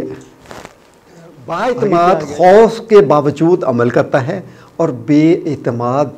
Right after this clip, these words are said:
Speaker 1: को खौफ अमल से रोक देता है। Confident act in spite of a fear and non-confident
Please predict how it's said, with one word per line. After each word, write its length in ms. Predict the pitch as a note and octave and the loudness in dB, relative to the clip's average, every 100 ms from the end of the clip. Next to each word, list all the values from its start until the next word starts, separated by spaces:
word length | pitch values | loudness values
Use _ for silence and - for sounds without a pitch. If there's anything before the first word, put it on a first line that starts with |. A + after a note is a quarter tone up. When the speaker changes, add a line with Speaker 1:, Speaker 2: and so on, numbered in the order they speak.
| - | -10
Speaker 1:
को 200 | B2+ C3+ - - _ | -8 -8 -12 -20 _
खौफ 400 | - C#3 D3 D3 - | 0 2 2 0 -8
अमल 220 | B2+ B2 | -4 -4
से 200 | B2 C3 D#3+ - - | -6 -10 -10 -16 -16
रोक 360 | A#2+ C3+ G#2 | -6 -4 -4
देता 300 | - G2+ - | -8 -10 -10
है। 200 | F#2 G#2+ G2+ - _ _ _ _ _ _ _ _ _ _ _ | -12 -12 -14 -20 _ _ _ _ _ _ _ _ _ _ _
Confident 760 | C#3+ D3+ G3 F#3 F3+ F3+ E3 - - | -2 0 0 -2 -2 -2 -4 -8 -4
act 300 | G#3+ G#3+ - | -4 -4 -6
in 80 | D#3+ | -6
spite 340 | - C#3 B2+ | -2 -2 -2
of 140 | B2 - | -6 -8
a 60 | - | -10
fear 520 | - A3 C#3+ C#3+ F3 E3 - - _ _ _ _ | -2 4 6 6 2 -2 -18 -20 _ _ _ _
and 260 | C#3 C3 A#2+ A2+ C3+ | -4 -4 -4 -10 -8
non-confident 920 | B2+ E3+ E3 D3+ C3 - B2+ B2+ B2 | -4 -4 -2 -4 -4 -8 -8 -8 -8